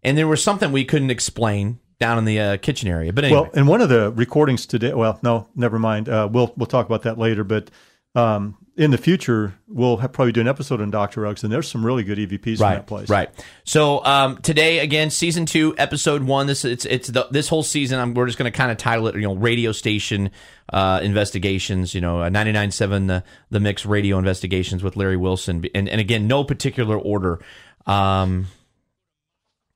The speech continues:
Speaker 1: 'cause I feel like when we talk about one location, we might say, "Well, let's do that one for next week." I feel
Speaker 2: Yeah.
Speaker 1: like we might, I feel like we might change up our,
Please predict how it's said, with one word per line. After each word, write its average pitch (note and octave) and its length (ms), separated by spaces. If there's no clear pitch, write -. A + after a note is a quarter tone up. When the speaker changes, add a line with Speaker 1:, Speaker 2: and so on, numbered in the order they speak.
Speaker 1:
'cause B2 120
I B2 60
feel D3+ 220
like B2+ 220
when A#2+ 180
we A2 80
talk C3 300
about A#2 220
one G#2+ 180
location, A2 520
we G#2 120
might G2 220
say, G2+ 100
"Well, A#2 140
let's C3+ 140
do B2+ 120
that A2+ 200
one G2+ 120
for G2+ 120
next G2 280
week." F2 100
I F#2+ 60
feel E3 140
Speaker 2:
Yeah. D#3+ 60
Speaker 1:
like D#3 80
we D3+ 80
might, C#3+ 140
I D3 60
feel G3 260
like C#3 300
we C#3 60
might A#2+ 200
change A#2+ 380
up A2+ 180
our, F#2+ 220